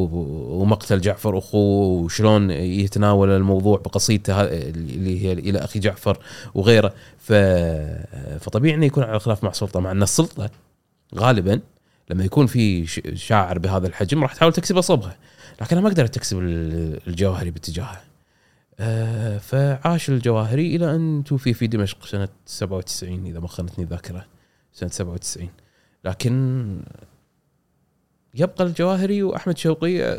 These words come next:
أكبر قامتين في الشعر في آخر، آه،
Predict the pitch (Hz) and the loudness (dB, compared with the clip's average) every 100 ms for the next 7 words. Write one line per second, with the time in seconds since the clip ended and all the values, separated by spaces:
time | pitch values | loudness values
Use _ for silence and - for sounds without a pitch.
0 | - 143 156 156 151 - 131 131 139 123 | -6 -8 -2 -2 0 2 2 2 2 0
1 | 110 - 104 104 - 95 220 135 127 117 | -4 -12 -18 -14 -12 -10 -12 -8 -6 -6
2 | 110 101 - 78 78 - - 67 - - | -6 -8 -8 -10 -10 -10 -12 -12 -14 -14
3 | - - | -16 -18